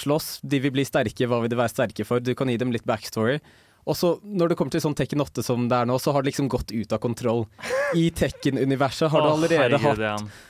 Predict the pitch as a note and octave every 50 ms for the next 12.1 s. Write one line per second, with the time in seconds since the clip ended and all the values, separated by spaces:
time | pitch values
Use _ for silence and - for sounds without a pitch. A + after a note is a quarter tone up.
0 | - _ _ _ _ _ - E3 E3+ E3+ E3 F3 E3+ E3 - - C3+ C#3+ C#3 -
1 | - - B2+ A2+ - - C3+ B2 A#2 A2+ A#2+ B2+ B2 - D3 C3+ B2 A2 G#2 A#2+
2 | B2+ C3+ A#2+ A2+ A2+ G#2+ - - B2 G#2 G#2+ B2+ D3 C#3 A#2+ A2 G#2 - - G#2+
3 | G2+ - - G#2 G#2 G2 F#2 G2 A#2 C3 - - B2 A#2 A2+ - - A2+ A2 A#2+
4 | A2+ G2 G2 F#2 G2 - G#2 - - G2 F#2 F#2+ F#2 G#2+ C#3+ G3 - _ _ _
5 | _ _ _ - - - D#3 - - C#3+ - - - A2+ - - C3 B2+ B2+ -
6 | - - C3 - G#2+ A2+ A2 G#2+ G#2 G#2+ A2+ A2+ A2+ A#2 A2 _ _ _ - -
7 | _ _ _ _ - C#3 B2 A2+ B2 A2 - - - C#3+ D#3+ B3+ C#4+ - - F#3+
8 | F3 D3 C#3 D3 D3 C#3+ - - _ _ _ _ _ _ _ _ _ _ _ -
9 | D#3 C#3+ C#3 _ - E3 - - - - - F#2+ - G2+ G2+ G#2+ G#2+ G2+ - -
10 | - - A#2+ A2 G2+ - - A#2 A2 G2+ - - - B2+ A2 - - F#2+ - G#2
11 | G#2 A#2+ C#3 D3+ E3 D#3 - A#2+ B2+ A2 G2+ F#2+ F2+ - - - _ _ _ -
12 | A#2+ A2